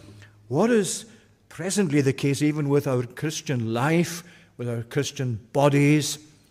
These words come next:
they're still attached to sin and our sinning, aren't they? Um, when you put, uh, uh, our, our bodies in a coffin and, uh, they're then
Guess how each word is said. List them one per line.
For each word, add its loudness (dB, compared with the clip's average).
they're -6
still 2
attached -4
to -8
sin 0
and -2
our -2
sinning, -2
aren't -4
they? -8
Um, 0
when 0
you 2
put, 2
uh, 2
uh, -2
our, -6
our -2
bodies 2
in -6
a -8
coffin -4
and, -4
uh, -2
they're -4
then 2